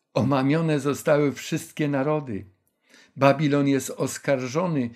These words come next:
o te ogólnoświatowe zwiedzenia, o których czytamy w rozdziale szesnastym i siedemnastym Apokalipsy.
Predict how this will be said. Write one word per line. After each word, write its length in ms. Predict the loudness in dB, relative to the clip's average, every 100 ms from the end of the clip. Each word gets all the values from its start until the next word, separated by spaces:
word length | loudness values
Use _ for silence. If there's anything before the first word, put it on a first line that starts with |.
| -14 -20 _
o 100 | -6
te 180 | 0 2
ogólnoświatowe 1300 | 2 2 2 4 4 4 2 -2 -2 0 -2 -4 -4
zwiedzenia, 800 | -6 -4 -4 -4 -4 -2 -4 -4 -12 _ _ _ -10
o 120 | -10
których 380 | -2 0 0 -4
czytamy 500 | -6 0 0 0 -2
w 60 |
rozdziale 640 | -2 -2 -2 -2 0 0 -6 -12 -20 _
szesnastym 1080 | -6 -2 -2 -2 -2 -4 -6 -4 -4 -4 -4
i 120 | -6
siedemnastym 960 | -4 -4 -2 -2 -2 -4 -6 -8 -8 -8
Apokalipsy. 1040 | -10 -10 -10 -8 -8 -8 -10 -14 -18 -18